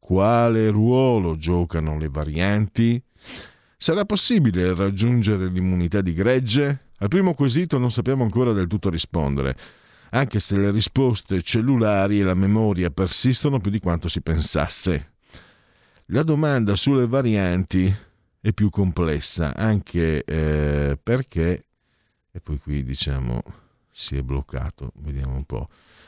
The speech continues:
Ve lo leggiamo tutto? Pubblichiamo l'intervento dell'epidemiologo Giovanni Rezza, già direttore del Dipartimento di Malattie Infettive dell'Istituto Superiore di Sanità e ora direttore generale della prevenzione sanitaria al Ministero della Salute.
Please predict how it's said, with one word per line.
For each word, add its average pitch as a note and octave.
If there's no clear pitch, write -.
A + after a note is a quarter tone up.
Ve E2
lo F2
leggiamo A2+
tutto? C3+
Pubblichiamo F3
l'intervento D3+
dell'epidemiologo C3
Giovanni A2+
Rezza, C3
già D3+
direttore C#3
del B2
Dipartimento B2
di B2
Malattie B2
Infettive B2+
dell'Istituto G2
Superiore A#2+
di G#2+
Sanità A#2
e B2+
ora C#3
direttore C3+
generale A#2+
della G#2+
prevenzione C3
sanitaria G2
al E2+
Ministero F2+
della D#2+
Salute. B1